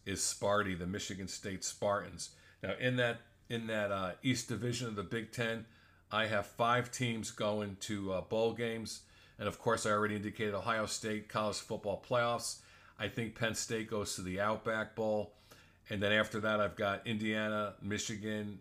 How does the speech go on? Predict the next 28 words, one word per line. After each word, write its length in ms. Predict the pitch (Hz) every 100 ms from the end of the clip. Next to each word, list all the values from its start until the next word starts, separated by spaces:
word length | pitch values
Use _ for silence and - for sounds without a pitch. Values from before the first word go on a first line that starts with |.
| -
and, 280 | 95 90 90
uh, 280 | 90 87 98
Mar-, 360 | 104 107 113 101
and 180 | 92
Maryland. 440 | 95 104 104 107 92
The 40 |
Maryland 400 | 101 107 104 90
Terrapins 520 | - 110 107 110 107 107
are 40 |
gonna 140 | 107
go 140 | 101 101
bowling. 420 | 107 107 104 95
And 120 | 90
who's 200 | 120 98
not 280 | 104 120 131
gonna 160 | 120 110
go 120 | 113
bowling 380 | 120 117 117 117 - - - -
is 320 | 113 104 - -
Rutgers 760 | 107 104 117 120 123 123 120 - -
and 280 | 98 95 92 -
Michigan 420 | 95 98 101 95 87
State. 440 | - 101 95 - - 156 - - - - _ _ _ _ _ _ _ _ _ - _ _ _ _ _ _ _ - _ - -
So 180 | 107
let's 280 | 98 110 -
take 260 | - 123 123
a 60 |
peek 480 | 90 - 131 104 -